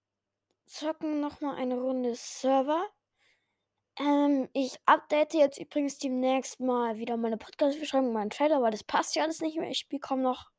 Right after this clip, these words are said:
den Flugsimulator. Genau, das wollte ich gesagt haben. Ach ja, und ich glaube, demnächst mache ich mal wieder, ähm, auf der Java Edition, ähm, Überleben.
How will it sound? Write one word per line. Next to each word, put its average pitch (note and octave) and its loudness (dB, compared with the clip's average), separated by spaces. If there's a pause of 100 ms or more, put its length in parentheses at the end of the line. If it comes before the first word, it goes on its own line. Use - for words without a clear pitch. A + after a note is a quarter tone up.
(140)
den A3+ 2
Flugsimulator. E4+ 2 (1500)
Genau, C#4 8 (380)
das C4+ 0
wollte F4+ 2
ich F#4+ -2
gesagt E4 2
haben. E4+ 6
Ach E4 4
ja, D4 12
und D4+ 8
ich C#4 0
glaube, D4+ 8
demnächst C#4+ 4
mache C#4+ 2
ich D#4 0
mal C4+ 2
wieder, B3 4
ähm, A#3 -2
auf A3+ -8
der - -14
Java A3+ 2
Edition, G#3 -6 (140)
ähm, F3 -12
Überleben. G#3 0